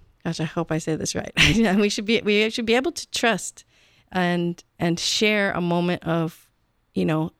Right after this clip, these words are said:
I, I, I'm think-, you know, and be honest. "I'm thinking this, like, really wretched thing, either about my, you know, about myself or," and we don't have to get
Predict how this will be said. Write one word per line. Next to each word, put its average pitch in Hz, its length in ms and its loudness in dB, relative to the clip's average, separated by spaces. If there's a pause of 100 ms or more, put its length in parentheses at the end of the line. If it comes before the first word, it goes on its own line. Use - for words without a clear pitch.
(880)
I, 160 180 0
I, 165 260 -2
I'm 165 100 0
think-, 196 300 -4 (140)
you 185 120 2
know, 175 200 2 (340)
and 196 120 2
be 220 100 4
honest. - 560 0 (160)
"I'm 208 80 0
thinking 311 260 0
this, 180 180 0
like, 175 180 -2
really 185 400 0
wretched - 320 -2
thing, 165 320 0
either 175 180 0
about 165 240 -2
my, 156 220 -2
you 165 80 2
know, 147 80 2
about - 240 -2
myself 185 340 0
or," 160 240 0 (560)
and 180 140 2
we 190 40 4
don't 180 80 6
have 214 140 0
to 262 80 -2
get 262 220 2